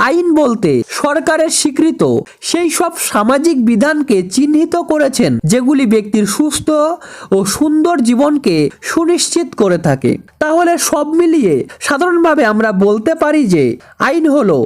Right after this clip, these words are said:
সমাজের মানুষজনের আচরণ নিয়ন্ত্রণকারী সেই সকল বিধিবিধান যেগুলি সরকারি স্বীকৃতি পেয়ে বৈধ হয়ে ওঠে এবং যেগুলি ব্যক্তির সুস্থ জীবনের আদর্শে উদ্বুদ্ধ নৈতিক মানদণ্ড স্বরূপ।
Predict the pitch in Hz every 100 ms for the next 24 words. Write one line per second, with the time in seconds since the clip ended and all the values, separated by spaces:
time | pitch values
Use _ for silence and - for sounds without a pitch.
0 | - - 285 330 330 339 339 233 214 294
1 | 277 311 277 226 190 - 220 311 330 294
2 | 269 285 277 294 320 294 277 190 139 -
3 | - - 349 - 330 311 330 196 208 220
4 | 240 220 185 135 120 - 170 240 262 247
5 | - 285 285 294 302 277 302 269 330 330
6 | 339 330 269 151 123 - - 170 214 269
7 | 311 330 277 214 196 180 180 131 113 -
8 | - 190 214 220 175 196 202 233 320 349
9 | - - 165 208 208 226 - 320 302 -
10 | 339 233 254 277 269 262 226 285 320 -
11 | 254 226 233 277 330 254 233 151 127 -
12 | - 196 254 277 339 349 240 226 233 233
13 | 247 233 247 247 165